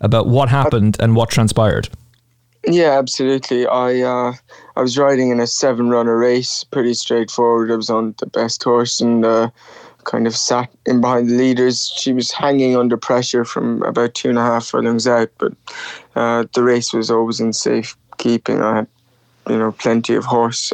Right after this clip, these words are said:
Speaker 2: and basically, uh, I didn't ever go for my stick, and the horse just hung left, probably two and a half horsewhips, uh, in total. And, uh, the horse who I thought I was well clear of, uh,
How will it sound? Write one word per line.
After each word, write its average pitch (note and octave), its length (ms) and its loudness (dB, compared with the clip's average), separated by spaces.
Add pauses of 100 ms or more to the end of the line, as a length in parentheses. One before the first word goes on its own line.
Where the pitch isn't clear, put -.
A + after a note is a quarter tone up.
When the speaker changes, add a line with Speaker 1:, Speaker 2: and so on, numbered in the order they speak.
Speaker 2:
and A#2+ 500 0 (440)
basically, A#2+ 840 0 (300)
uh, A2+ 420 0
I A2+ 80 0
didn't A2+ 480 -4
ever A2+ 220 0
go A2+ 180 0
for A2+ 160 -6
my A2+ 120 0
stick, B2 420 -4
and A#2+ 120 0
the A#2+ 60 2
horse C3 320 0
just B2+ 240 -4
hung A#2+ 600 -2
left, A#2 500 -2
probably C#3 400 0 (560)
two C#3 220 0
and B2+ 100 2
a B2+ 60 0
half C3 340 -2
horsewhips, B2+ 720 -4 (120)
uh, G2+ 300 -2
in A#3 140 -2
total. C3 540 0 (540)
And, A#2+ 560 -2 (180)
uh, A#2 360 -2
the A#2 180 -2
horse B2+ 320 -2
who A#2+ 240 0
I A2+ 160 0
thought A2+ 340 -2 (220)
I A2 80 -2
was A2 180 -2
well A2+ 200 0
clear A#2+ 340 2
of, A2+ 220 -4 (100)
uh, A#2 320 -2